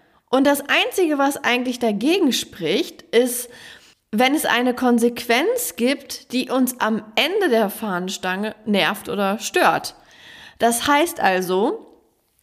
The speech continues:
wenn dich nicht stört, dass dein Hund neben dir sitzt und dich mit großen Kulleraugen anguckt die ganze Zeit und jeden deiner Bisse,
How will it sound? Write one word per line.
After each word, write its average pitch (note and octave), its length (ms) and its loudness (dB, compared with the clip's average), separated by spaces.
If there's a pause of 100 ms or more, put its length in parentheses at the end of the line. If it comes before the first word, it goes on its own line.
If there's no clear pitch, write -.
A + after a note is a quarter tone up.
wenn B3+ 460 0
dich C4 300 0
nicht D#4 440 2
stört, A3 600 2
dass A#3+ 140 -4
dein A#3 240 0
Hund A#3+ 240 0
neben D4+ 320 2
dir G#3+ 100 2
sitzt F#3+ 400 -4 (260)
und B3+ 200 0
dich D4 120 2
mit D4 240 -4
großen D4+ 760 0
Kulleraugen A#3+ 640 2
anguckt A#3+ 760 0
die F#3+ 120 -2
ganze B3+ 360 0
Zeit G#3+ 480 0
und A3+ 160 0
jeden D4 460 2
deiner A#3 340 2
Bisse, G#3+ 580 0